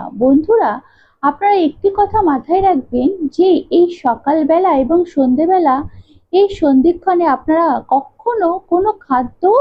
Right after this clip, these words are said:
গ্রহণ করবেন না এবং এই বিষয়টি আপনারা অতি অবশ্যই মাথায় রাখার চেষ্টা করবেন। বন্ধুরা, এরপর দ্বিতীয় যে কাজটির কথা বলবো সেটি হলো, বন্ধুরা, আপনারা সকালে ঘুম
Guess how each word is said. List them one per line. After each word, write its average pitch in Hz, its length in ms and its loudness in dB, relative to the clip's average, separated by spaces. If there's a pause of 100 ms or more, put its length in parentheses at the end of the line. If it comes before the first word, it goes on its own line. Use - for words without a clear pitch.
গ্রহণ 339 320 2
করবেন 190 460 -2
না 180 120 -6 (540)
এবং 370 240 0 (160)
এই 285 200 4
বিষয়টি 302 600 0 (240)
আপনারা 359 500 -2 (500)
অতি 381 300 0
অবশ্যই 349 600 0
মাথায় 277 440 0
রাখার 403 280 0
চেষ্টা 359 320 -4
করবেন। 226 420 -2 (140)
বন্ধুরা, 427 540 0 (540)
এরপর 381 440 0
দ্বিতীয় 294 460 2
যে 415 120 2
কাজটির 370 480 -2
কথা 359 260 0
বলবো 359 420 0
সেটি 269 400 -2
হলো, 320 280 0 (180)
বন্ধুরা, 359 500 0 (460)
আপনারা 403 400 -2
সকালে 285 460 0
ঘুম 277 200 2